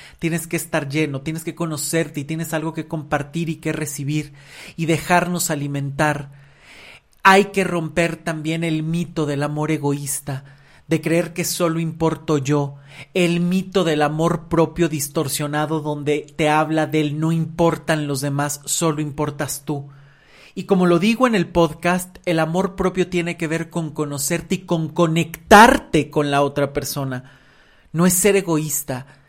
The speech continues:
es aprenderte a compartir, es aprender a dar y recibir porque te conoces,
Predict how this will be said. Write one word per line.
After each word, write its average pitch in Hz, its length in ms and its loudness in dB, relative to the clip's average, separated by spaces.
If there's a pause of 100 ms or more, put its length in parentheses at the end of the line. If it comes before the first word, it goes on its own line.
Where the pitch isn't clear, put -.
(260)
es 165 180 0
aprenderte 165 800 0
a 165 120 -2
compartir, 139 1000 -2 (340)
es 151 180 0
aprender 160 520 0
a 160 100 2
dar 156 240 0
y 156 140 -2
recibir 139 720 -2
porque 143 420 -2
te 139 240 -4
conoces, 156 840 -2